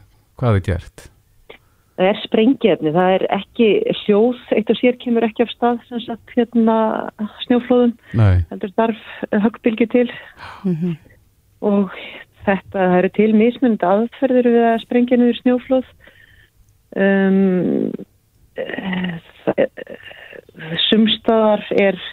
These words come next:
Speaker 2: á skíðasvæðum er kannski jafnvel bara notað einhver handsprengibúnaður þar sem að menn komast örugga leið fyrir ofan brekkur, geta hent einhverju niður. Stundum eru þyrlur notaðar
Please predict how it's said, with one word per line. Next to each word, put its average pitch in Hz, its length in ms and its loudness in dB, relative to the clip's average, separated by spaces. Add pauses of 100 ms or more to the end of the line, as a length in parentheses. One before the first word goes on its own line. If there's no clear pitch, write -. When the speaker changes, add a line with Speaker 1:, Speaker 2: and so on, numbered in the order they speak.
Speaker 2:
á 190 80 2
skíðasvæðum 208 800 2
er 180 80 -2
kannski - 320 -4
jafnvel 170 240 0
bara 165 160 -2
notað 175 400 0
einhver 170 160 -8
handsprengibúnaður 226 960 2
þar 190 120 -4
sem 196 120 -2
að 190 80 2
menn 190 160 0
komast 214 320 2
örugga 208 240 2
leið 214 240 2
fyrir 196 160 -4
ofan 190 220 0
brekkur, 220 420 -2 (460)
geta 190 240 -2
hent 208 180 -2
einhverju 196 320 0
niður. 214 320 2 (880)
Stundum 208 320 2
eru 170 120 0
þyrlur 247 480 0
notaðar 254 440 0